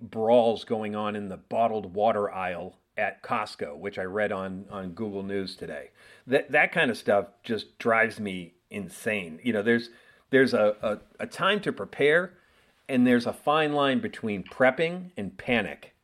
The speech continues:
And I, I seem to think that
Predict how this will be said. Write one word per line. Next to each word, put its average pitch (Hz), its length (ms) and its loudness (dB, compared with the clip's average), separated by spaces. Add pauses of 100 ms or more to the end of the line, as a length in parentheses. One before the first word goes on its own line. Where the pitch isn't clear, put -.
(140)
And 98 380 -2 (260)
I, 104 160 -4
I 107 120 2
seem 160 320 -4
to 131 100 -2 (200)
think 120 260 2
that 104 220 -2